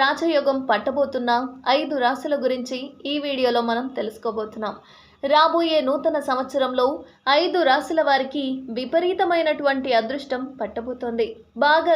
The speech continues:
కలిసి రాబోతోంది. ఆ ఐదు రాశుల వారెవరు? గ్రహాల యొక్క స్థితిగతుల కారణంగా లక్ష్మీ కటాక్షం ఈ ఐదు రాశుల వారికి ఏ విధంగా పట్టబోతోంది? అఖండ రాజయోగం ఏ విధంగా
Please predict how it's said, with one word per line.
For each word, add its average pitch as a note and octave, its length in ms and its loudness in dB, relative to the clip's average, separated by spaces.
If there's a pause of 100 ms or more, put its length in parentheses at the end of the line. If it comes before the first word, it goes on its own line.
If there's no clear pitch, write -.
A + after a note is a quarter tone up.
(100)
కలిసి C4+ 340 0
రాబోతోంది. C#4 560 -2 (520)
ఆ - 20 8 (220)
ఐదు F4 160 -4
రాశుల E4 420 2
వారెవరు? B3+ 400 2 (380)
గ్రహాల D#4+ 440 4
యొక్క D4 300 0
స్థితిగతుల D#4 540 -2 (120)
కారణంగా C4+ 480 2 (600)
లక్ష్మీ E4 380 0 (120)
కటాక్షం C4+ 560 0 (340)
ఈ - 20 -2 (140)
ఐదు C4+ 260 -2
రాశుల D4 380 0
వారికి A3+ 340 2 (280)
ఏ - 100 0
విధంగా C#4 420 -2
పట్టబోతోంది? B3 680 -2 (500)
అఖండ D#4+ 340 0 (140)
రాజయోగం C4+ 600 0 (380)
ఏ D#4 120 2
విధంగా C#4 360 2